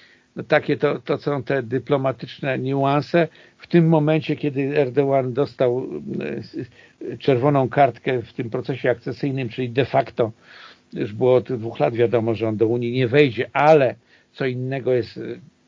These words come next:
tego świadomość, a co innego oficjalna informacja. I to do, no, z najmniej, że tak powiem, eleganckiego źródła, bo z prasy <laughs> się Erdoğan o tym dowiedział,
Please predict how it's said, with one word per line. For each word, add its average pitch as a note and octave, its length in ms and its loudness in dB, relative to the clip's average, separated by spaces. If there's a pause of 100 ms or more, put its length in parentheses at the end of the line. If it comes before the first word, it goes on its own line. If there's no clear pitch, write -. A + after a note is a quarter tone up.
(320)
tego B2 220 -4
świadomość, C3 520 -4
a - 60 -8
co - 120 -4
innego B2+ 400 -2
oficjalna B2+ 720 -2
informacja. A2+ 800 -4 (680)
I F3 100 -2
to C#3 120 4
do, B2+ 180 -2 (280)
no, B2 240 -2 (760)
z - 520 -16
najmniej, C3+ 640 2
że A2 60 -10
tak A#2+ 160 -2
powiem, B2 440 -4 (1300)
eleganckiego C3+ 640 2
źródła, C3+ 380 4
bo A#2+ 120 -2
z A#2+ 60 -14
prasy - 500 -2 (380)
<laughs> - 400 -6
się - 200 -4
Erdoğan A#2 640 -4
o A#2 40 -10
tym B2 220 -6
dowiedział, A2 480 -4